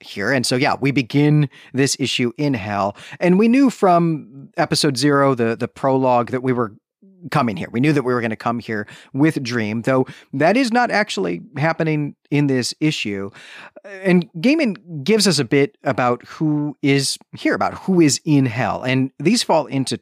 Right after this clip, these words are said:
two types. There are the dead people who are being horribly tormented, uh, and, and these, of course, are the majority of the inhabitants. This is, you know, most of the people who are in hell. But then there are the demons,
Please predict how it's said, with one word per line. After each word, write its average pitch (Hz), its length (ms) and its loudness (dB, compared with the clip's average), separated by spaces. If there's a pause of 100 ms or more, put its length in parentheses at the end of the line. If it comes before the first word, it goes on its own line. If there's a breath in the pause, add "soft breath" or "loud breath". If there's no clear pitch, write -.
two - 260 -6
types. - 480 -6 (540 loud breath)
There 127 260 0
are 123 260 0 (160)
the 117 140 -6
dead 190 280 0
people - 380 -10
who 127 120 -2
are 107 100 0
being 117 240 0
horribly 135 520 2
tormented, 117 760 -4 (320 loud breath)
uh, - 20 -14
and, 123 460 -4
and 131 160 -2
these, 123 160 0
of - 80 -6
course, 117 240 -2
are 104 260 -2
the 127 140 0
majority 123 640 0
of 113 80 -2
the 113 80 -4
inhabitants. 104 400 -4
This 117 140 -6
is, 107 260 -6
you 110 60 -14
know, 104 60 -16
most 156 300 2
of 147 80 0
the 131 100 0
people 131 280 0
who 123 100 2
are 113 140 2
in 117 80 -4
hell. 107 320 -4 (340 loud breath)
But 240 140 -6
then 339 140 2
there 320 200 4
are 208 460 4
the 151 160 0
demons, 127 640 0